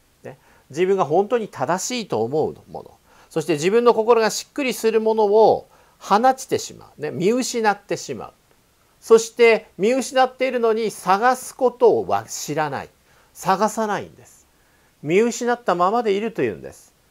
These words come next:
そして、悲しいから。それはとても悲しいことであると言っています。さあ、しかし、人はね、こういうことは一生懸命探すんです。「人、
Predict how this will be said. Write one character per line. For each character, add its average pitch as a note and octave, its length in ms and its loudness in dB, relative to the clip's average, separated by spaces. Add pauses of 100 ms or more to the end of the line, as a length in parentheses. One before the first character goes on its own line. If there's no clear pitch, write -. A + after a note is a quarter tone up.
(280)
そ A3 160 6
し - 120 -6
て、 A3 200 0
悲 D#3 320 2
し C3+ 360 -10
い - 40 -20
か - 260 -20
ら。 - 120 -20 (460)
そ - 180 -2
れ D#3 100 2
は D3 140 2
と - 220 -14
て E3+ 140 -6
も G3+ 240 -6
悲 E3 200 -2
し F3+ 260 -6
い D#3 60 -10
こ C3+ 120 -8
と C3 140 -6
で A2 140 -2
あ C#3 80 0
る D#3 80 -8
と - 120 -20
言 D2+ 40 -14
っ - 40 -20
て - 160 -20
い - 120 -20
ま - 80 -20
す。 - 220 -20 (540)
さ G#3+ 180 8
あ、 F#3 40 8
し - 80 0
か A#3 140 0
し、 D#3 360 -2
人 - 280 -4
は C4 100 6
ね、 G#3+ 320 -4
こ D4 220 -4
う D#4+ 60 -2
い - 20 -8
う C#4+ 60 -10
こ C#4+ 120 -6
と C#4 80 0
は C3 220 4
一 B2+ 120 -12
生 - 180 -4
懸 E3 180 -2
命 A2 100 -6
探 F#2 300 -10
す F#2 100 -18
ん C#2 80 -20
で C2+ 120 -16
す。 - 240 -20 (420)
「人、 - 520 4